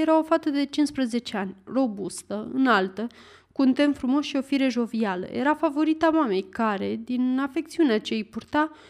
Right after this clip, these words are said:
o scosese în lume la o vârstă destul de fragedă. Era de o vioicime aproape animalică și de o încredere în sine spontană, pe care atențiile ofițerilor puse pe seama meselor îmbelșugate ale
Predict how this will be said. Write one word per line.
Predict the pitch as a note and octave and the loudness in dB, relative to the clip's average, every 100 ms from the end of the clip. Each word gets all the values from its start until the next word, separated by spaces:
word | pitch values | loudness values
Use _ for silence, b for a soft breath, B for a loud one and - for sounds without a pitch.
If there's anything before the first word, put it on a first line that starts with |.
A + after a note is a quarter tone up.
| B B B | B B B
o | |
scosese | C#4 - F4 E4+ D#4 C4 | -2 2 0 0 -2 0
în | B3 | 2
lume | C#4 C#4 | 2 4
la | C4+ B3+ | 4 2
o | |
vârstă | A#3 C4+ - | 0 -4 -2
destul | C4+ A#3+ - C4 | -2 -2 -2 -2
de | B3 | 0
fragedă. | B3 G#3+ F3+ C#4 - G3 - - | 0 -2 -2 -6 -12 -12 -12 -8
Era | - C#4+ E4 | 0 4 4
de | D#4 | 4
o | E4 D#4 | 4 4
vioicime | C4+ C#4+ C#4 C4+ - D#4 | 2 2 2 0 2 4
aproape | D#4+ D4+ D#4 D#4 D#4 | 6 4 0 -2 0
animalică | D#4 D4 D4 A3+ G3+ - | 2 4 4 2 0 -4
și | G#3 - | -8 -2
de | A3+ | 0
o | A#3+ | 0
încredere | A#3 B3+ A#3 B3+ | 0 -2 0 0
în | |
sine | B3 - B3 | 0 -2 -4
spontană, | B3+ - B3+ A3 F#3+ F3 F#3+ | -4 -2 -2 -2 -4 -6 -6
pe | - | -6
care | - C4 C4+ C#4+ B B B | -4 -2 -2 -4 B B B
atențiile | D4 D4+ F4+ D#4+ A#3 A3 | -4 2 4 4 2 0
ofițerilor | A3 A3 - A#3 G#3 G#3+ A#3 | 0 -4 -2 -2 0 -2 -2
puse | G#3+ C#4 - | -2 -6 -6
pe | C4 | -4
seama | B3+ C#4 C#4 | -4 0 0
meselor | C4+ C#4+ D4 B3 A3 | 2 2 0 0 0
îmbelșugate | G#3+ G#3 G#3 - A3 B3+ B3+ A3 | 0 -2 -4 -6 -6 -2 -4 -4
ale | F3+ F#3+ G#3 A3 | -4 -4 -6 -8